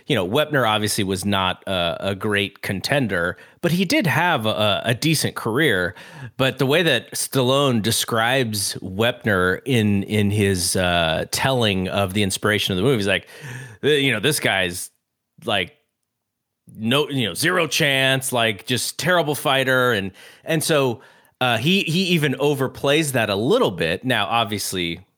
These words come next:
Wepner's not in Ali's class, but at the same time, you know, he was probably a, a, a better fighter than actual Rocky Balboa was portrayed to be. So, um, yeah, I, I mean, I, I,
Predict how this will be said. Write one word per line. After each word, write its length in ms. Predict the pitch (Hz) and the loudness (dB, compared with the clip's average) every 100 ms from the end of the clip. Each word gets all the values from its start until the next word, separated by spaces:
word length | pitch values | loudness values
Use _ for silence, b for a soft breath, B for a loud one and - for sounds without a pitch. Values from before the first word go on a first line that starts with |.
| - | -6
Wepner's 360 | 107 - 104 101 | -4 -4 -6 -2
not 180 | 101 95 | -2 0
in 80 | 90 | 0
Ali's 360 | 87 95 85 | 0 -2 -4
class, 580 | - 95 85 80 - - B B | -6 -2 -2 -2 -6 -10 B B
but 440 | 110 135 123 113 - B B B _ | -2 2 2 0 -8 B B B _
at 100 | 131 | -4
the 60 | 127 | -2
same 320 | - 180 135 | 0 2 2
time, 600 | - 160 147 107 98 98 - b _ - | 0 0 2 2 0 -4 -14 b _ -2
you 100 | 277 | 0
know, 200 | 123 160 | 2 0
he 200 | - 170 | 0 2
was 200 | 190 127 | 2 0
probably 720 | - 175 311 147 107 98 - | -2 -2 -2 0 0 0 -2
a, 40 | 104 | -2
a, 340 | 98 - 113 131 | -2 -2 -4 -2
a 20 | |
better 340 | 113 139 170 - | 0 2 2 2
fighter 400 | 131 220 151 104 | 2 2 2 2
than 180 | 101 | 2
actual 580 | 101 131 - 117 101 92 | 2 0 -2 -2 0 0
Rocky 300 | 107 117 123 | 0 -2 -2
Balboa 520 | 87 80 101 170 123 | -4 -2 0 2 2
was 280 | 90 90 85 | 0 -2 -2
portrayed 500 | - 101 - 101 87 | -4 -6 -4 -4 -4
to 60 | - | -6
be. 220 | 95 87 | -4 -4
So, 360 | - 107 92 - B B B | -2 0 0 -4 B B B
um, 320 | 101 98 90 | -4 -4 0
yeah, 140 | 175 123 | 0 2
I, 240 | 147 139 | 0 0
I 20 | |
mean, 160 | 147 143 | 0 2
I, 300 | 120 120 135 | 0 0 -2
I, 200 | 120 | -2